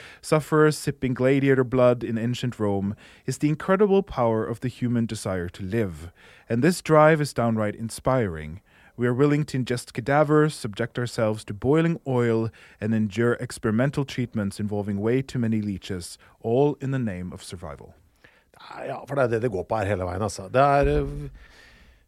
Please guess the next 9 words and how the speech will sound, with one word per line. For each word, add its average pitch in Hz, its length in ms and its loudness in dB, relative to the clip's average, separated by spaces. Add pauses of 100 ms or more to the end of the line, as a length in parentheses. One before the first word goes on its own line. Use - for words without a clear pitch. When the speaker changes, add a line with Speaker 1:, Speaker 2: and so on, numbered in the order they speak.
(280)
Speaker 2:
det 190 100 -10
er 196 120 -12
perioder 208 540 2
i, 202 160 2 (520)
i 180 140 -2 (680)
menneskehetens 127 1400 0
historie 113 340 0
hvor 139 140 0
det, 123 140 4